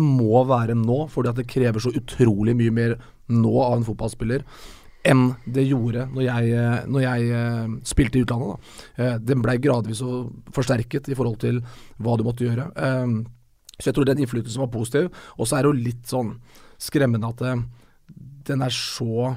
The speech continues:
klar for øyeblikket, for at det, de klubbene som har britiske managere er jo to-, typisk West Brom med Tony Pulis, du har, eh, Sparky, Mark Hughes med Stoke.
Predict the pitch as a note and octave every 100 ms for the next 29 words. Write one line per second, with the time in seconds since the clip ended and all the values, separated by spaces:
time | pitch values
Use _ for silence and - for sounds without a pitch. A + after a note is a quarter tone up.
0 | A#2 - _ _ - - B2 B2 A2+ -
1 | C3 A#2+ A2 A2 C#3 B2+ A#2+ A#2+ B2 A#2
2 | B2+ C3+ C3 - - - C3 A2 A2 B2
3 | A2+ A#2+ B2+ - - - - G2+ G#2+ A#2
4 | A2 - A#2+ - C3+ B2+ A#2 A2+ D3 C#3+
5 | - - - B2 A#2+ C3+ C#3 B2+ - A#2
6 | A#2 A2 - - - - _ - A#2+ -
7 | A#2 A2 A#2+ A#2 A2 A#2 A#2+ A#2 A2+ A2+
8 | A#2+ - - - - - A#2 A2+ A2+ A2+
9 | A2+ A#2 A#2 - C#3 B2 A#2 B2+ B2+ -
10 | C3 A#2+ A#2+ A#2 - A#2 - B2